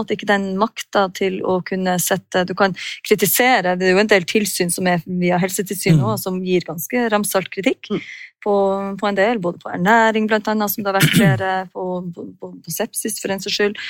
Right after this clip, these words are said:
Speaker 1: flere andre markører på det. Men også da, så skjer det jo ingenting mer. Og det er det jeg mener, da kan jo ikke jordmora bare la være å forholde seg til at hun har så mange, eh, fødende kvinner som hun er nødt til å forholde seg til.
Speaker 2: Mm.
Speaker 1: Eh, for de kommer jo inn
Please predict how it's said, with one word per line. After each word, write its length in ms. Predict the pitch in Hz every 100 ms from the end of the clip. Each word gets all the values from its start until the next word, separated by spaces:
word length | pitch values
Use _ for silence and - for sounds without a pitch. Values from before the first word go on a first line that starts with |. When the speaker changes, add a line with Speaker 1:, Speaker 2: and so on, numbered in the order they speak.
| - -
Speaker 1:
flere 180 | 190 185
andre 340 | 180 175 180 180
markører 480 | 180 - 185 -
på 80 | 139
det. 160 | 190 202 - - - _ _ -
Men 200 | 254 269
også 280 | 277 320 240
da, 120 | 170 170 -
så 140 | -
skjer 240 | - 302 196
det 40 |
jo 20 | 170
ingenting 300 | 175 165 175
mer. 180 | 170 - - -
Og 60 |
det 60 | 220
er 20 |
det 80 | 226
jeg 60 | 208
mener, 200 | 190 185
da 60 | 202
kan 200 | 247 285
jo 60 |
ikke 180 | 196 202
jordmora 480 | 214 254 196 175 175
bare 220 | 190 180
la 100 | 180
være 300 | 185 190 175
å 20 |
forholde 300 | 170 180 190 180
seg 140 | 185 180
til 80 |
at 80 | 180
hun 80 | 170
har 140 | 190 175
så 160 | 202 185
mange, 300 | 180 180 190 - - - - -
eh, 400 | 185 180 180 180
fødende 400 | - 190 175 190 170
kvinner 300 | 196 185 175
som 100 | -
hun 120 | 180
er 20 | 180
nødt 60 |
til 80 | 170
å 60 | -
forholde 240 | 180 185
seg 160 | 190 -
til. 140 | 180
Speaker 2:
Mm. 160 | 156 107 107 _ -
Speaker 1:
Eh, 100 | 190
for 80 | 170
de 120 | 254
kommer 180 | - 311 240
jo 60 |
inn 100 | 247